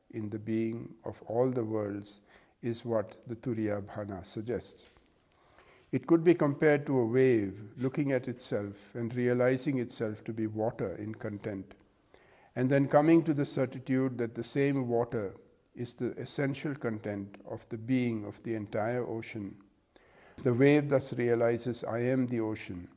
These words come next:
Similar is an individual seeker's realization, "I am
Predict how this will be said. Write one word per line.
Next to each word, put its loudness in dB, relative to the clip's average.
Similar 2
is -6
an -2
individual -2
seeker's -4
realization, -2
"I -6
am -4